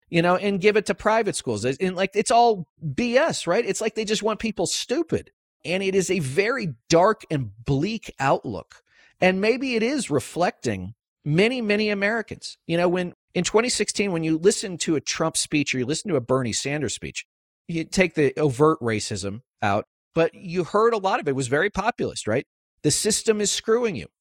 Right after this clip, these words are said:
Now, they weren't necessarily wrong, but Bernie saw government as the way to fix it. Trump saw himself, or at least that's what he was holding out. I mean, Reagan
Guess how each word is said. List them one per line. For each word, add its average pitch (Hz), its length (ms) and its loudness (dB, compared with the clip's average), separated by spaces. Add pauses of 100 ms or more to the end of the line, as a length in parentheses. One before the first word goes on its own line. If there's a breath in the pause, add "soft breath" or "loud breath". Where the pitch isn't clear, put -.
(100)
Now, 262 120 2
they 302 120 0
weren't 320 260 2
necessarily 240 580 2
wrong, 240 460 2 (480)
but 143 380 4 (200)
Bernie 185 480 0
saw 151 340 4
government 151 680 0
as 131 220 -2
the 120 100 -2
way 131 300 2
to 127 220 -6
fix - 380 0
it. - 140 -10 (640)
Trump 233 260 2
saw 196 140 0
himself, - 640 0 (120)
or 143 100 4
at 147 60 4
least 151 140 2
that's 156 200 2
what 156 80 0
he 123 60 0
was 117 120 -4
holding 110 360 -2
out. 202 220 -10 (580)
I 190 100 0
mean, 175 300 -4
Reagan 202 640 2